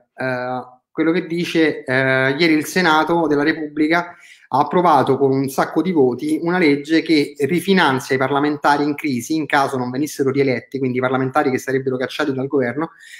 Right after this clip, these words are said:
"con ben centotrentaquattro miliardi di euro, da destinarsi ai deputati che non trovano lavoro nell'anno successivo alla fine del mandato".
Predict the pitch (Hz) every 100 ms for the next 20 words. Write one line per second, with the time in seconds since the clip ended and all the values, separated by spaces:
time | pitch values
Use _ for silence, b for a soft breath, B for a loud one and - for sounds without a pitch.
0 | B - 208 202 202 202 226 214 180 170
1 | 175 180 175 180 165 156 156 156 156 139
2 | 123 120 127 123 - _ _ _ _ _
3 | _ 139 160 175 - 226 170 175 - 208
4 | 175 165 190 190 170 175 156 165 165 156
5 | 190 208 147 147 151 143 147 151 151 160
6 | 202 - 139 127 127 131 127 123 123 113
7 | 104 107 117